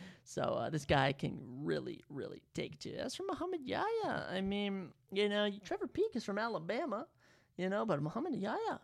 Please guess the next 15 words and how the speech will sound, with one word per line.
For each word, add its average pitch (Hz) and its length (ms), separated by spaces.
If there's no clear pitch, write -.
from - 260
the 285 80
United 262 340
Emir-, 247 360
Emirates, 214 680
I - 40
mean, 160 120
that's 156 240
literally 226 340
his 220 200
nickname. 185 520
It's 143 260
in 190 220
his 226 240
name. 151 520